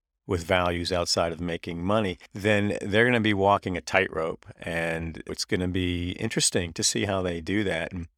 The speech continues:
they certainly are capable of it. And one of the interesting things about E S P N is that it plays two sides of this coin. On the one hand, it's kind of hip and counterculture, and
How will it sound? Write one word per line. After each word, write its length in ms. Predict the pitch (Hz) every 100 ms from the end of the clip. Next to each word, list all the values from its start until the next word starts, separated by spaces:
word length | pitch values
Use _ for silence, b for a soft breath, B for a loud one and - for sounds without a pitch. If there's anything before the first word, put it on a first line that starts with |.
| -
they 120 | 131
certainly 400 | 139 175 175 165
are 80 | 131
capable 540 | - 170 151 110 98 85
of 200 | 85 87
it. 200 | 90 95
And 200 | 92 95 _ -
one 180 | 123
of 60 | 135
the 180 | 117 104
interesting 420 | 117 120 - 113
things 220 | - 120
about 260 | 101 98 -
E 120 | 101
S 100 | 95
P 160 | - 117
N 100 | 123
is 120 | -
that 80 | 101
it 160 | 110
plays 280 | - 131 -
two 200 | - 127
sides 420 | - 107 104 98
of 80 | 90
this 180 | 87 -
coin. 440 | - 120 113 95
On 80 | 90
the 60 | 98
one 180 | 113
hand, 180 | 107 98
it's 140 | - -
kind 160 | 101
of 80 | 90
hip 360 | - 127 - 92
and 140 | 90
counterculture, 720 | - 107 104 - 101 - 101
and 160 | 87